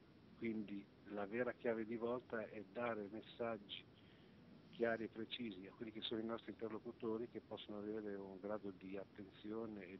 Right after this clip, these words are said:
di comprensione diversificato ovviamente, ma il, la chiave di volta è dire nel giusto modo quello che può essere lo stato delle cose alle persone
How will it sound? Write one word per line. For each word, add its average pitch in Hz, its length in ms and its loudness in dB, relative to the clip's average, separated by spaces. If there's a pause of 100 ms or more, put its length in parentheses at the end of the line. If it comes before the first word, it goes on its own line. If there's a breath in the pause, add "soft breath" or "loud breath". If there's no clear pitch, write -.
di 107 260 -4 (420)
comprensione 117 640 4
diversificato 104 960 0
ovviamente, 104 640 -4 (960)
ma 101 220 2
il, 104 300 -4
la 104 400 -2
chiave 123 360 6
di 107 220 -2
volta 117 500 2
è 117 240 2 (460)
dire 139 640 6 (260)
nel 98 160 -6
giusto 123 300 -2
modo 123 760 4 (140)
quello 113 300 -2
che 107 100 -2
può 123 320 4
essere 113 540 0
lo 92 100 -10
stato 117 260 -2
delle 104 320 -2
cose 117 440 2
alle 104 200 -2
persone 107 840 -2